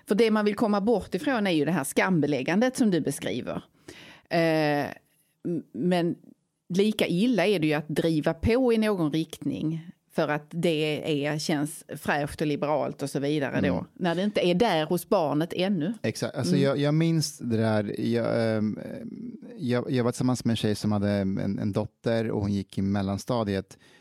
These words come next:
Speaker 2: Och, eh, jag och hon, den här dottern, tittade på barn-, Bolibompa
Speaker 1: Mm.
Speaker 2: barnprogram. Och så var det någon sån här tonårsprogram som utspelar sig i mellanstadiet också.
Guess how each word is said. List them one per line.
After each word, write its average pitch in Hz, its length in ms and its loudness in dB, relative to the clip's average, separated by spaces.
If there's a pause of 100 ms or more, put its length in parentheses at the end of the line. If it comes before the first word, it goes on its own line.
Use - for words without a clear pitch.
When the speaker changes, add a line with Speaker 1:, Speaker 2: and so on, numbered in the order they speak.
(200)
Speaker 2:
Och, - 340 -6
eh, 98 280 0
jag 120 380 0
och 110 60 0
hon, 101 300 0
den 101 100 -2
här 98 60 -2
dottern, 95 340 -4
tittade 98 320 -4
på 92 520 -4
barn-, 113 380 -2 (480)
Bolibompa 123 520 0
Speaker 1:
Mm. 123 180 0
Speaker 2:
barnprogram. 104 580 0 (560)
Och 117 140 0
så 131 120 0
var 117 160 4
det 113 100 2
någon 107 140 0
sån 101 140 -4
här 95 200 -2 (180)
tonårsprogram 110 1800 -2 (460)
som 110 220 -2
utspelar 101 380 -2
sig 104 180 -4
i 104 40 2
mellanstadiet 107 560 -2
också. 113 320 -6